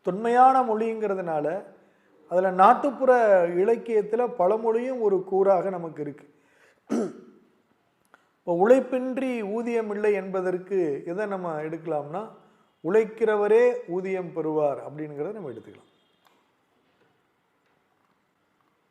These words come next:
தமது வீட்டில் வட்டத்தொட்டி என்னும்,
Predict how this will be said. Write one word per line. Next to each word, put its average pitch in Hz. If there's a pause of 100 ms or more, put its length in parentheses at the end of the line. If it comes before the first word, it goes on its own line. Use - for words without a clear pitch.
(1120)
தமது 220
வீட்டில் 269
வட்டத்தொட்டி 247
என்னும், 214